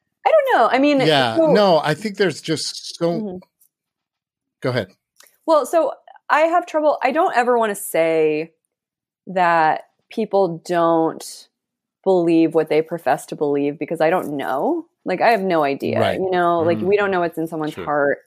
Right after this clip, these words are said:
Speaker 1: Um, but certainly,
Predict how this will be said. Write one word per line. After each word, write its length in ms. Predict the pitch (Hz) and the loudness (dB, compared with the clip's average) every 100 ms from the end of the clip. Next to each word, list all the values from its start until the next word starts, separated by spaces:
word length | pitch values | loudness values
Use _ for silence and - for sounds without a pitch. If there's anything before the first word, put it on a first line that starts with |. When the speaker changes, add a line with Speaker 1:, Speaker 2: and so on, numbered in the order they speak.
| _ _ _ - | _ _ _ -4
Speaker 1:
Um, 420 | 214 202 185 165 156 _ _ _ _ 226 | 0 2 0 -4 -10 _ _ _ _ -4
but 200 | 208 202 | -2 -2
certainly, 720 | 247 220 240 220 202 185 | -4 -2 0 0 0 -2